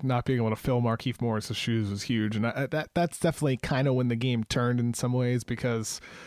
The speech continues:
look, what, the Celtics really attacked Gortat, you know, down the stretch of that game because I don't think he can defend as well on the perimeter. Whereas if Morris were able to play,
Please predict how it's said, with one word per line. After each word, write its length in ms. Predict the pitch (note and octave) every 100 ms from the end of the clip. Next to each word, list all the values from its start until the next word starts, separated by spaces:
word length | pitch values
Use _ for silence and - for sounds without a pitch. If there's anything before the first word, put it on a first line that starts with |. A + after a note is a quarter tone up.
| - -
look, 300 | - D3 F2+ - - -
what, 140 | C#3+ _ F#3+ E3+ -
the 140 | C#3
Celtics 500 | D3+ - G3 F3 A#2
really 240 | C3+ C#3+ C3+
attacked 400 | A2 - A#2+ A#2 A#2+
Gortat, 560 | A#2+ A#2 - G#2+ G#2 - -
you 60 | A#2
know, 140 | G#2+
down 240 | A2 A2
the 80 | G#2
stretch 320 | - A2+ G2+
of 40 | A2
that 200 | G2+ -
game 240 | G#2+ G2+
because 240 | G#2+ A#2 A#2
I 60 |
don't 140 | A#2+ A#2
think 140 | B2
he 100 | B2
can 140 | B2
defend 300 | A#2 - A#2
as 100 | A2
well 160 | A2+ A2+
on 60 | G#2+
the 80 |
perimeter. 440 | - C3+ C#3 - - - -
Whereas 500 | C#3 C3 B2 A#2+ A#2
if 140 | A#2
Morris 420 | D3 F3+ D3+ C3+ -
were 200 | C3 A#2
able 240 | B2 A#2
to 60 | A#2
play, 500 | - G#3+ D3+ B2